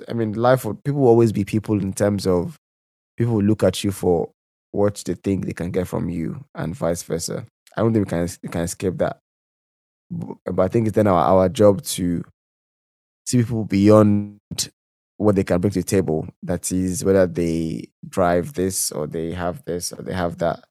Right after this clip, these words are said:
Also, also look at the human being at the back and say, "Well,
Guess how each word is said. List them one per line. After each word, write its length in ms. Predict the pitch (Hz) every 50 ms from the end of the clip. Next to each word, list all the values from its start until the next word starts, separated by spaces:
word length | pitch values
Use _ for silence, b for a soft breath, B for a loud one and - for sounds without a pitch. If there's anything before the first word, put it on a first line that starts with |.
| _ _ _ _ _ _ _
Also, 280 | - 110 113 127 123 120
also 220 | 123 127 123 143
look 240 | 117 107 113 117 -
at 100 | 107 98
the 40 | 101
human 320 | 101 107 104 107 104 104 92
being 360 | 90 92 95 92 90 98 - -
at 100 | - 92
the 80 | 90 87
back 280 | 82 92 90 82 - -
and 120 | 80 85
say, 140 | - - 87 85
"Well, 300 | 82 85 82 78 -